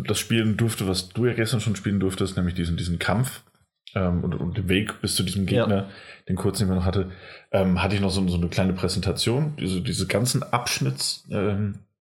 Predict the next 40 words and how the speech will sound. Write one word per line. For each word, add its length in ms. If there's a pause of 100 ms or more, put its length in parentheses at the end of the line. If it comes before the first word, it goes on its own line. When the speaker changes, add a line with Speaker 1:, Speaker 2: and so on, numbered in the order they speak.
(280)
Speaker 1:
den 120
man, 120
glaub 140
ich, 40
auch 60
schon 160
auf 80
der 120
E 40
drei 300
so 100
ziemlich 240
gesehen 320
hat, 200 (680)
ähm, 480 (560)
wo 80
dann 260
der, 140
der 160
Producer 500
des 120
Spiels, 540
Yoshinori 500
Kitase, 420
noch 220
dabei 380
war 80
und 60
einfach 180
so 120
ein 80
bisschen 200
was 160
mit, 260
mit 140
seinen 260
Assistenten 600
und 120
einem 500
Übersetzer, 680